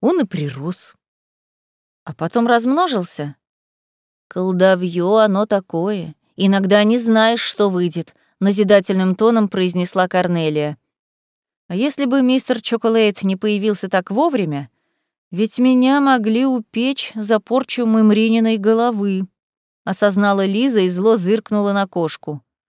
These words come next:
«Могли. В Санстраме запрещено таким лихим колдовьём заниматься». «А как же обращённый в жабу мельник?» напомнила Лиза. «Так раньше можно было, а потом мэр Симплтон издал закон, что никакого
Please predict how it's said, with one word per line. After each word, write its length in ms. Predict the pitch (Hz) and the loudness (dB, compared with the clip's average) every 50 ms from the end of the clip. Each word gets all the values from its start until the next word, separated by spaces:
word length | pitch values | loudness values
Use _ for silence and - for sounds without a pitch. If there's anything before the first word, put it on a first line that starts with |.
| _ _ _ _ _ | _ _ _ _ _
«Могли. 560 | - 185 247 269 240 254 226 220 208 208 220 214 _ _ _ _ _ _ _ _ _ | -2 -2 0 0 2 0 0 0 0 -2 -4 -6 _ _ _ _ _ _ _ _ _
В 60 | - | -8
Санстраме 580 | - - 320 330 311 - - 214 196 185 180 180 | -4 0 0 0 0 -2 -4 -4 -2 -2 -2 -2
запрещено 540 | 202 240 - 277 277 - - 311 302 269 | -2 -4 -4 -4 -6 -4 -4 -4 -4 -2
таким 320 | 202 196 190 185 - 190 185 | -2 -4 -4 -4 -4 -2 -2
лихим 360 | 185 190 180 - 214 190 180 | -2 -2 -4 -4 -4 -4 -4
колдовьём 640 | - - 185 180 175 202 202 196 190 202 185 170 165 | -2 -4 -4 0 0 2 0 2 0 -2 -2 -2 -4
заниматься». 720 | 160 170 170 175 170 170 160 156 - - - - - 160 - _ _ _ _ _ _ _ _ _ _ _ _ _ _ _ _ _ _ _ _ _ _ _ _ _ | -4 -4 -4 -2 -2 -4 -4 -6 -8 -10 -14 -16 -18 -18 -20 _ _ _ _ _ _ _ _ _ _ _ _ _ _ _ _ _ _ _ _ _ _ _ _ _
«А 60 | 175 | -10
как 200 | - 240 254 233 | -6 -6 -4 0
же 100 | 226 254 | 2 2
обращённый 520 | 247 214 240 240 233 - - 285 277 277 | 2 4 2 0 0 0 -2 -2 0 -2
в 60 | 247 226 | -2 -2
жабу 280 | 233 269 254 233 269 | -2 -2 0 0 0
мельник?» 600 | 254 233 214 202 180 175 175 185 240 269 - - _ _ _ _ _ _ _ _ | 0 0 2 2 0 0 0 -2 -2 -4 -4 -10 _ _ _ _ _ _ _ _
напомнила 600 | - 202 190 - 208 202 196 190 190 190 190 190 | -6 -4 -2 0 0 0 2 0 0 0 0 -2
Лиза. 500 | 190 196 185 185 180 175 165 175 170 165 - _ _ _ _ _ _ _ _ _ _ _ _ _ _ _ _ _ _ | -2 -2 -2 -4 -4 -4 -4 -6 -8 -8 -10 _ _ _ _ _ _ _ _ _ _ _ _ _ _ _ _ _ _
«Так 160 | - 269 - | -12 -8 -2
раньше 340 | - 392 403 392 339 - 370 | 0 0 0 0 0 -2 -2
можно 340 | 359 392 415 392 - 247 226 | 0 0 -2 0 0 -2 -2
было, 380 | 202 180 175 160 143 139 139 - _ _ _ _ _ _ | 0 -2 -2 -2 -4 -6 -8 -12 _ _ _ _ _ _
а 100 | - 220 | -4 -2
потом 320 | 220 320 320 - 349 330 294 | 0 0 0 0 -2 0 0
мэр 200 | 285 302 294 262 | 0 0 -2 -4
Симплтон 640 | - - - 277 277 262 - 247 220 247 233 226 226 | -6 -4 -2 -2 -2 -2 -4 -4 -4 -2 0 0 0
издал 280 | 226 214 226 254 254 | 0 0 0 0 0
закон, 420 | 233 240 247 247 - - 294 285 269 | 2 0 -2 -2 -2 -2 -2 -2 -4
что 200 | - - - 233 | -4 -4 -4 -2
никакого 580 | 220 220 - 233 226 - 294 285 269 262 233 | 0 0 0 -2 0 0 0 2 2 2 0